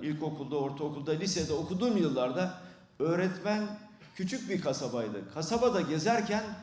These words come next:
toplumun her kesimi öğretmene büyük bir saygı gösterirdi. Ama zaman içinde o saygıyı büyüteceğimize saygıyı düşürdük.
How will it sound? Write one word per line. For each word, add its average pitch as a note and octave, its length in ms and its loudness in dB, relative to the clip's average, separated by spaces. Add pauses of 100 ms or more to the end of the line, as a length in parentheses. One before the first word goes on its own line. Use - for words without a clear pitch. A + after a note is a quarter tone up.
(180)
toplumun G#3+ 440 0
her B3 240 4
kesimi G3+ 320 0
öğretmene F3+ 540 0
büyük G3 240 -4
bir F#3 60 -4
saygı C#3+ 340 0
gösterirdi. G#2 640 -8 (2500)
Ama G#3+ 200 6
zaman A3 360 6
içinde G#3 340 0
o D#3+ 160 4
saygıyı G3+ 540 4
büyüteceğimize D#3+ 880 0 (380)
saygıyı C#3+ 460 -2
düşürdük. - 580 -12